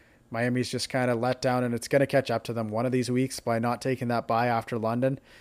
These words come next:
And I think they're gonna look ahead to a couple games where they have a chance at winning 'cause they have the Texans and Jets and stuff over the next three or four weeks. So those are some games you can win.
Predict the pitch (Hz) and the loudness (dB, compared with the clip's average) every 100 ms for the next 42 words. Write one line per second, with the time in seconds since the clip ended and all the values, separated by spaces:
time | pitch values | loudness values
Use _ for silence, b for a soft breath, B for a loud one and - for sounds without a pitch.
0 | B B B - 131 120 120 117 123 123 | B B B -4 0 2 0 0 -2 0
1 | 127 127 123 123 127 123 123 120 131 127 | 0 2 2 2 2 2 2 2 2 0
2 | 123 127 127 131 123 127 120 - 127 127 | 0 0 0 0 2 2 2 0 0 0
3 | 107 123 147 107 110 110 120 117 - 127 | 0 2 2 0 -2 0 0 0 0 0
4 | - 127 117 110 123 131 - - 135 - | 0 -2 -2 0 2 0 -2 -4 -4 0
5 | 135 131 135 131 123 123 131 - - - | 0 4 2 2 2 2 0 -4 -12 -2
6 | 135 131 139 127 123 135 - - B B | 2 2 4 4 4 0 -2 -12 B B
7 | B - - 113 143 151 147 147 131 135 | B -10 -6 4 6 8 6 2 2 2
8 | 123 123 123 117 123 123 | 2 0 0 0 0 -2